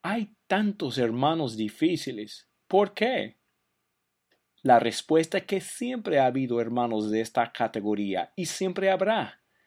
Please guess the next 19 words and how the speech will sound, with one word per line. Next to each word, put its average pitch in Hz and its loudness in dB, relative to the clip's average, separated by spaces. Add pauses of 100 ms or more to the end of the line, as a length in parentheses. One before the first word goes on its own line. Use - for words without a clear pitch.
(520)
Vemos 151 2
que 143 -2
el 135 4
apóstol 127 0
Pablo 151 2 (200)
tuvo 156 2
que - -6
enfrentarlos 139 0
en 139 -6
la 131 0
iglesia 139 -4
en 139 -10
Corinto, 151 -8
en 120 -14
su - -14
segunda 135 -6
carta 120 0
a 107 4
ella. 101 0